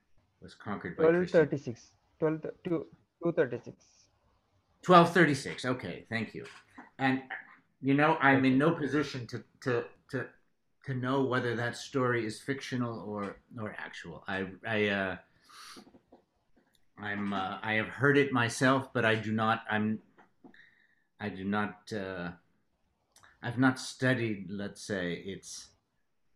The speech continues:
Speaker 1: the, uh, the event of the Reconquista of Cordoba. So I do, I cannot, I cannot in any way answer that, but,
Speaker 2: So,
Speaker 1: um,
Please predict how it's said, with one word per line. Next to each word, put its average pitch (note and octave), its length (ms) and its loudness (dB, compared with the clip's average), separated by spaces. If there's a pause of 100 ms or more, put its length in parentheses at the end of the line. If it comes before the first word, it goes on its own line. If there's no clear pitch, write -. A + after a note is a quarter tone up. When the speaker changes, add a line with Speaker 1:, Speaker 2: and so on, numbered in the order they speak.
(120)
Speaker 1:
the, E2+ 440 -8
uh, D2+ 220 -12 (380)
the C#3 240 -4
event C3 600 4
of G#2+ 320 -8
the F2 320 -6 (340)
Reconquista G#2+ 1040 -6
of F2 260 -10 (280)
Cordoba. E2+ 380 -8
So - 120 -12
I A#2+ 140 -6
do, A#2+ 340 -4
I A#2 60 -10
cannot, B2+ 440 0 (220)
I A#2+ 60 -4
cannot A#2 380 -4 (800)
in G2+ 180 -8
any G2+ 180 -4
way F#2 240 -6
answer F#2+ 360 -6
that, C2+ 360 -12
but, F2 160 -4 (880)
Speaker 2:
So, B2 80 2
Speaker 1:
um, G#2 440 4